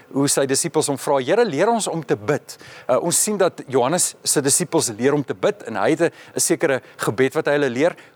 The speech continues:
Hoe moet ons bid? Hoe sê u, "Moet ons bid?"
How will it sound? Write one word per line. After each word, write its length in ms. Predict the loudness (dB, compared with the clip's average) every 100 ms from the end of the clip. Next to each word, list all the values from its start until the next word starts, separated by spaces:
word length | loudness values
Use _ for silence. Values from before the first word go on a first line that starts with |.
| _ _
Hoe 140 | -4 -2
moet 160 | 2
ons 220 | 2 0
bid? 220 | -2 -4 -4
Hoe 160 | -4
sê 260 | 0 2 0
u, 220 | 0 -2 -4 -20 -6
"Moet 220 | -2 -2 0
ons 380 | 0 2 -2 -6 _ _ -10
bid?" 440 | -4 -4 -6